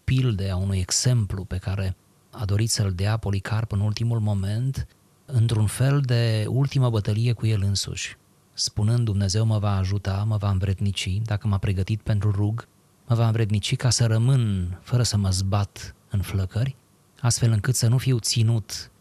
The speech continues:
pe rug de cuie, ci să fiu ținut pe rug numai de dragostea pentru Hristos.” Deci, cumva, semnificația este profund teologică, în sensul că, așa cum spune o cântare referindu-se la Isus, că nu cuiele l-au ținut pe cruce, ci dragostea pentru noi,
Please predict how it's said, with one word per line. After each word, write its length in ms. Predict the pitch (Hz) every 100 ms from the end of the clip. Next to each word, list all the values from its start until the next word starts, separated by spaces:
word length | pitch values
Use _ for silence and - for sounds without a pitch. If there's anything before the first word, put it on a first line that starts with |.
| -
pe 380 | 101 98 101 -
rug 480 | 113 107 113 95 - -
de 180 | 98 98
cuie, 580 | - 147 123 98 120 - - - -
ci 140 | -
să 120 | - 110
fiu 220 | - 143
ținut 380 | - 110 123 113
pe 120 | 101
rug 280 | 104 113 -
numai 380 | 98 113 113 104
de 100 | 98
dragostea 560 | 95 98 98 92 101
pentru 280 | 95 92 92
Hristos.” 520 | - 95 - 90 85
Deci, 200 | - 104
cumva, 340 | - 113 113 120
semnificația 680 | - 110 95 104 110 - 113
este 340 | 147 156 110
profund 420 | 92 104 - 113
teologică, 760 | 98 95 104 110 110 117 151 147 _ _ _ _
în 120 | 110 107
sensul 360 | 131 123 120
că, 100 | 107
așa 160 | 107 123
cum 120 | 113
spune 280 | 98 123 117
o 40 |
cântare 640 | 101 104 120 113 110 101 110
referindu-se 600 | 95 - 104 107 101 101
la 80 |
Isus, 500 | 95 92 120 123 -
că 160 | - -
nu 140 | 104
cuiele 460 | 113 - 127 113 101
l-au 180 | 98 95
ținut 300 | - 98 110
pe 120 | 95
cruce, 400 | - 123 127 104
ci 140 | 90
dragostea 600 | 98 98 110 104 92 -
pentru 340 | 95 98 95 98
noi, 340 | 101 117 165